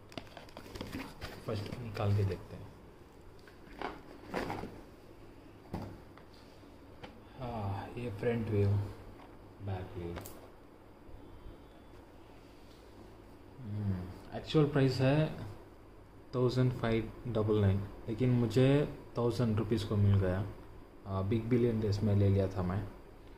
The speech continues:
और मैन्युफैक्चरिंग डेट तो मार्च टू थाउजेंड ट्वेंटी थ्री का है, so इसी साल का।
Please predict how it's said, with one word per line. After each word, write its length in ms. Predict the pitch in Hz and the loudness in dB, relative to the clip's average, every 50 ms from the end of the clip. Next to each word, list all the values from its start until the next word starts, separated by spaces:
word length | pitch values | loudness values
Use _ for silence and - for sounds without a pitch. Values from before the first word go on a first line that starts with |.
| - - - - - - - - | -20 -20 -20 -20 -20 -20 -18 -10
और 440 | 104 104 104 104 107 107 104 104 104 | -6 -2 0 2 2 2 4 4 6
मैन्युफैक्चरिंग 840 | 104 104 101 104 107 110 101 104 117 107 98 - 123 117 117 117 110 | 6 6 6 6 6 4 4 2 2 2 2 2 2 4 4 4 4
डेट 260 | 113 113 110 107 107 | 6 6 6 4 2
तो 200 | - 135 131 127 | 2 2 2 4
मार्च 520 | 123 113 110 104 101 110 123 123 - - - | 4 4 6 6 6 6 6 4 2 -2 -2
टू 80 | 131 120 | -2 0
थाउजेंड 260 | 107 117 117 117 113 | 2 2 2 2 2
ट्वेंटी 260 | 110 107 104 101 110 | 2 2 4 4 4
थ्री 220 | 104 101 104 101 101 | 4 4 6 6 6
का 300 | 101 104 95 95 98 104 | 4 4 2 2 2 0
है, 100 | 110 107 - - - | 0 -2 -4 -10 -12
so 80 | - 113 | -6 -2
इसी 340 | 104 98 101 98 101 120 110 | 0 2 2 2 2 0 0
साल 260 | 101 110 104 104 101 | 2 2 4 4 4
का। 340 | 98 101 95 98 101 101 | 4 4 2 2 0 0